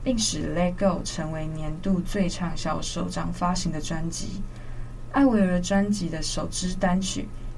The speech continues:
《Complicated》在澳大利亚单曲榜上最高获得榜首，在美国告示牌百大单曲榜上最高取得第二位，在加拿大是二零零二年最畅销的单曲之一。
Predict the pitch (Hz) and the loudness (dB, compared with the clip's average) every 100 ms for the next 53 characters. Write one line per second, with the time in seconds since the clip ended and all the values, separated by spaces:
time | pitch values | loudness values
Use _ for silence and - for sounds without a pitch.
0 | - 190 175 170 170 185 180 185 180 - | -4 0 2 0 0 0 -2 -2 -4 -6
1 | - - - - - 247 240 240 220 214 | -10 -8 -10 -8 -2 0 2 2 2 2
2 | 226 226 196 165 - 196 196 202 175 165 | 4 6 6 2 2 4 4 4 0 -2
3 | 165 175 - 180 180 - - - - - | -2 -2 0 0 0 -6 -8 -8 -6 0
4 | 233 196 185 180 190 214 185 160 151 160 | 2 4 4 4 2 2 2 0 -2 -2
5 | 170 160 - - - - - - - 285 | 0 0 -2 -2 -2 -4 -6 0 6 6
6 | 220 175 175 175 214 202 214 202 156 147 | 6 4 2 2 2 2 0 0 0 0
7 | 165 156 175 175 170 185 185 190 170 - | 0 0 2 2 2 0 2 0 -2 -2
8 | 165 170 - 185 196 - - - 233 214 | -2 -2 0 2 0 -2 -8 -6 0 2
9 | 196 190 202 - 175 156 156 - 180 180 | 6 6 4 0 -2 -2 -2 0 0 2
10 | 170 160 175 - - - - 269 262 262 | 2 2 -2 -2 -6 -8 0 2 4 4
11 | 247 208 208 202 196 - 214 202 180 170 | 4 4 4 2 0 0 4 4 4 2
12 | 165 214 202 175 156 156 - 180 170 180 | 2 2 4 4 2 -2 0 0 0 0
13 | 165 - 160 151 165 165 - - - 156 | 0 -2 -2 -2 -2 -2 -2 -4 -4 -4
14 | 151 165 170 | -2 0 -2